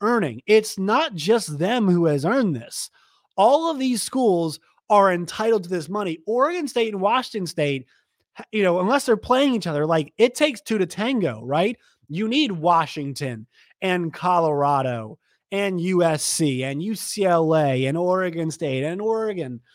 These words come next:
You need all the schools to play together to have these games, to have these contests, which the T V networks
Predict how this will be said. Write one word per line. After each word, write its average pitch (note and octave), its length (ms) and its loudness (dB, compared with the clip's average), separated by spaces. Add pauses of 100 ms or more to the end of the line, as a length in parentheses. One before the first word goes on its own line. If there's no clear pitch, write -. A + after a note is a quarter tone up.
(220)
You A#3 120 0
need C#4 60 4
all C#4+ 220 8
the C4+ 120 2
schools C4 380 -2
to A#3+ 160 0
play A3 360 4
together G3+ 440 4
to G3+ 80 4
have G3 320 2
these F3+ 300 -2
games, G3 440 2
to F#3 80 2
have F3 300 -2
these E3 240 0
contests, F#3 800 -4 (420)
which F#3+ 340 2
the G#3+ 100 0
T A3 220 -2
V G#3 140 -2
networks F#3 520 0